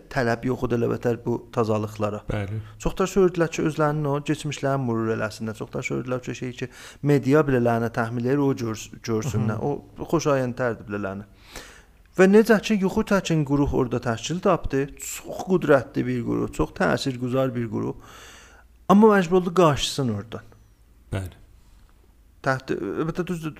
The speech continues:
Speaker 1: o-, onlar düz o dövlət sosialistinin axır qismətlərinə rast gəldilər ki, Qorbaçov dağıtdı filan. Amma bəli, xub, əvvəl axırda qoydu qaçdılar.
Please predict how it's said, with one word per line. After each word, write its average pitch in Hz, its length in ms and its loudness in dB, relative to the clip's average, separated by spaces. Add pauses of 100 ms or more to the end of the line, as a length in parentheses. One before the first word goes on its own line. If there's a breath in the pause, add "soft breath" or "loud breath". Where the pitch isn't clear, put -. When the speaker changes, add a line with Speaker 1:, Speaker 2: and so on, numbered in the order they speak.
Speaker 1:
o-, 151 140 4 (100)
onlar 151 260 4
düz 143 160 -2
o 147 100 4 (300)
dövlət 135 380 2
sosialistinin 135 560 -2
axır 135 340 2
qismətlərinə 110 600 -4 (440 loud breath)
rast 117 220 0
gəldilər 113 320 0
ki, 120 100 -10
Qorbaçov 117 460 -2
dağıtdı 113 400 0
filan. 123 240 -2
Amma 185 180 -2
bəli, 202 200 6
xub, 170 200 -2
əvvəl 175 300 6
axırda 175 220 -2
qoydu 180 180 2
qaçdılar. 123 480 0